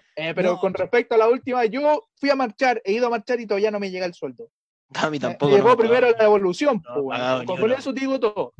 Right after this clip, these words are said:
Speaker 2: No, a mí no, no me han pagado ni una, ni una de esas luquitas que dicen, ¿ah? Pero notable, don Cristóbal, aparte de ser el weón del día pa-, pasando el toque, yo lo invito a que haga la denuncia en fiscalía, porque si usted sabe que están infiltrados en Venezuela y en Cuba,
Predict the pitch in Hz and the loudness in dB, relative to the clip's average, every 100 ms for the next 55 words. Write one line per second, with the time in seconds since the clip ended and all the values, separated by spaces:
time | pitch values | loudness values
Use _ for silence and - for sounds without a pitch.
0 | 104 - - _ - 202 - 190 214 226 | -18 -18 -20 _ -12 -12 -12 -12 -12 -10
1 | 220 214 220 233 180 214 240 262 233 254 | -10 -10 -10 -10 -10 -10 -8 -10 -12 -12
2 | 262 269 269 262 254 240 254 269 - 269 | -12 -12 -12 -12 -12 -10 -8 -6 -6 -8
3 | 262 233 247 262 254 214 196 226 220 202 | -8 -8 -8 -8 -10 -8 -8 -8 -4 -2
4 | 202 196 208 226 240 208 - _ _ 175 | -2 -4 -6 -6 -4 -6 -8 _ _ -4
5 | 214 220 196 180 170 220 180 139 _ _ | -2 -2 -4 -8 -2 0 0 -4 _ _
6 | 170 180 180 185 202 202 202 202 196 190 | -6 -6 -6 -4 -2 -2 -2 -4 -4 -4
7 | 208 202 202 196 180 190 180 202 196 185 | -4 -2 -2 -4 -4 -8 -8 -6 -6 -4
8 | 214 220 208 190 202 190 196 190 208 202 | -2 -2 -2 -2 -2 -2 -2 -2 -2 -2
9 | 175 175 190 190 160 160 170 196 165 156 | -4 -4 -6 -6 -6 -6 -4 -2 -2 -4
10 | 147 151 175 190 202 190 170 196 185 175 | -8 -8 -6 -4 -2 -4 -4 -6 -4 -6
11 | 202 196 185 175 160 196 185 - 226 220 | -4 -4 -2 -4 -4 -4 -6 0 0 0